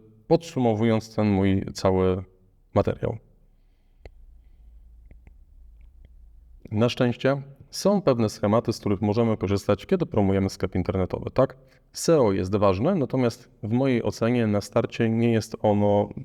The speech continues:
tak naprawdę kluczowe, pomijając, e, oczywiście zadbanie już na starcie o strukturę sklepu, opisy i tak dalej, i tak dalej.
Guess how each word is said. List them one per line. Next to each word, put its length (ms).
tak 120
naprawdę 480
kluczowe, 440
pomijając, 640
e, 40
oczywiście 760
zadbanie 420
już 140
na 80
starcie 400
o 80
strukturę 640
sklepu, 460
opisy 400
i 60
tak 160
dalej, 220
i 40
tak 180
dalej. 280